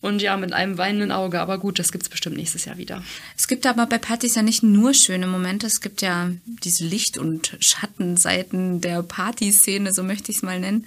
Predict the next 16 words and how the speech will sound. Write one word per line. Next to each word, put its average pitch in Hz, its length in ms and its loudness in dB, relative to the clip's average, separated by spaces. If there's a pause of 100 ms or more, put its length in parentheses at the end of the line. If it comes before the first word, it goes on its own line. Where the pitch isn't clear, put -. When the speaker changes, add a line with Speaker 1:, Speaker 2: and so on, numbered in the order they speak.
Speaker 1:
Mhm. 175 440 -4
Speaker 2:
Ähm, 190 580 4 (560)
was - 460 0
machst 208 440 2
du 202 40 -2
denn 190 180 0
dann, 185 180 0
wenn 185 140 0
du 180 120 -2
sowas, 185 580 2
ähm, 180 300 -2
mitbekommst, 180 640 -2
dass 175 140 2
jemand 170 240 -4
grad - 200 -6
voll 170 400 -4